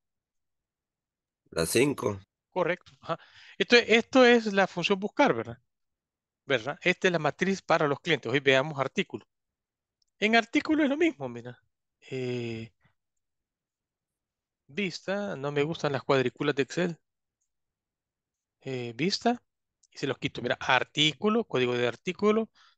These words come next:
Speaker 2: nombre de artículo, marca. Vaya, o-, ok, mira. Si quieres el truco de concatenar,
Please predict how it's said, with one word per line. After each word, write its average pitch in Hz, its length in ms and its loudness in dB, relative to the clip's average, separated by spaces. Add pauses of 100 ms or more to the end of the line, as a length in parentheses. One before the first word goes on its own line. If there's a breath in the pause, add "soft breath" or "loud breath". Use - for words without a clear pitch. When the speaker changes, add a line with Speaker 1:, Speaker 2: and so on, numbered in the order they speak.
(140)
Speaker 2:
nombre 147 340 2
de 131 140 6
artículo, 208 640 -2 (1160)
marca. 214 500 0 (800)
Vaya, 135 280 2 (100)
o-, 143 180 2 (100)
ok, 170 200 -4 (140)
mira. 120 280 -4 (1500 soft breath)
Si - 280 0
quieres 196 360 4
el 185 160 -4
truco 196 300 -4
de 190 80 2
concatenar, 208 840 -2